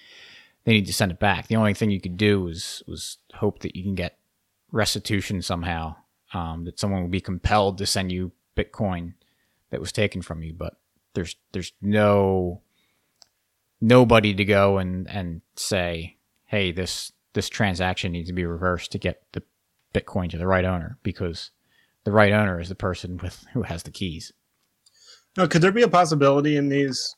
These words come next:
Speaker 2: custodial wallets that it's almost like fractional reserves?
Speaker 1: Um,
Speaker 2: In the sense that, like, say you and I opened one, you and me opened one,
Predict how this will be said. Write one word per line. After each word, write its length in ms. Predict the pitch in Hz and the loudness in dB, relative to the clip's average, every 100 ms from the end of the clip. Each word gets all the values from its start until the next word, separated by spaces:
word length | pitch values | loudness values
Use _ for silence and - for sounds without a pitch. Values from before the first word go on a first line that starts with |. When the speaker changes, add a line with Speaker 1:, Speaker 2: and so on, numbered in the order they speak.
| - | -4
Speaker 2:
custodial 580 | 139 - 127 123 131 | -2 6 6 8 6
wallets 480 | 123 120 120 123 120 | 6 6 4 2 0
that 200 | 139 123 | -4 -2
it's 160 | 120 110 | -2 -4
almost 320 | 127 127 - | -2 -2 -2
like 160 | 127 120 | -4 -2
fractional 500 | 135 120 - 127 120 | -4 -4 -2 -2 -2
reserves? 640 | 117 113 117 127 127 - _ _ _ _ _ _ _ _ _ _ _ _ _ _ _ _ _ _ _ _ _ _ - - - _ - | -2 0 0 -2 -6 -16 _ _ _ _ _ _ _ _ _ _ _ _ _ _ _ _ _ _ _ _ _ _ -20 -20 -20 _ -2
Speaker 1:
Um, 640 | 131 135 131 131 127 120 | 6 8 10 10 8 4
Speaker 2:
In 100 | 175 | 4
the 60 | 165 | 6
sense 320 | - 160 147 | 6 4 6
that, 160 | 147 139 | 4 6
like, 180 | 131 | 4
say 160 | - 151 | 4 4
you 260 | 139 139 139 | 6 4 4
and 140 | 131 | 2
I 220 | 127 127 | 2 4
opened 360 | 123 123 127 117 | 4 2 -2 -2
one, 280 | 120 120 123 | -4 -4 -2
you 140 | 127 | -2
and 100 | 127 | -2
me 160 | 123 120 | -2 -2
opened 280 | 117 123 | -4 -6
one, 240 | 117 117 | -6 -6